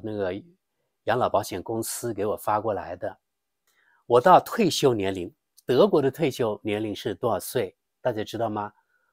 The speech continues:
六十七岁。现在的讨论呢，要延长到七十岁。呃，政客的意见是：你看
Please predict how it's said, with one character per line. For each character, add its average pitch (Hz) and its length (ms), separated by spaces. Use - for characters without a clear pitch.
六 196 300
十 - 340
七 - 300
岁。 - 280
现 233 240
在 214 80
的 208 100
讨 120 280
论 165 160
呢， 139 260
要 151 240
延 117 160
长 131 160
到 127 140
七 - 200
十 110 160
岁。 98 300
呃， 123 440
政 214 200
客 175 200
的 135 200
意 160 160
见 143 160
是： 120 340
你 104 100
看 139 420